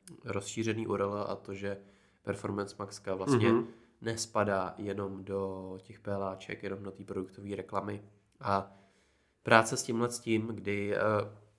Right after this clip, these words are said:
Speaker 1: za mě tam není úplně v současnosti nějaký jako best practice. Ten best practice se může vyjevit třeba nahráváním těch, eh, specifických stránek z feedu,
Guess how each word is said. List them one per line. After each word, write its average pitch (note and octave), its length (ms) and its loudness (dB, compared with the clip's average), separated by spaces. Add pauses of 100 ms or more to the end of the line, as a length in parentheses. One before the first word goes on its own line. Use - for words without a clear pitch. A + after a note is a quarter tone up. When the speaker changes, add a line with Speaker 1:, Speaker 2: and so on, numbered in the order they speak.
(200)
Speaker 1:
za B2 160 2
mě C3 160 4
tam C#3 340 -2 (280)
není B2+ 340 4
úplně A2 480 -2
v G#2+ 60 -12
současnosti A2 920 -6 (440)
nějaký A2 480 4
jako G#2+ 220 0
best G#2+ 260 -4
practice. A2 400 -6
Ten A2+ 160 -4
best G#2+ 220 -6
practice G#2+ 320 -8
se G#2+ 100 -2
může G#2+ 240 0
vyjevit G#2 500 -2
třeba G#2+ 280 -2
nahráváním G#2 840 -2
těch, G#2+ 340 -8
eh, A2 160 0
specifických G#2 760 -8
stránek F#2+ 480 0 (100)
z - 140 -20
feedu, G2 400 -6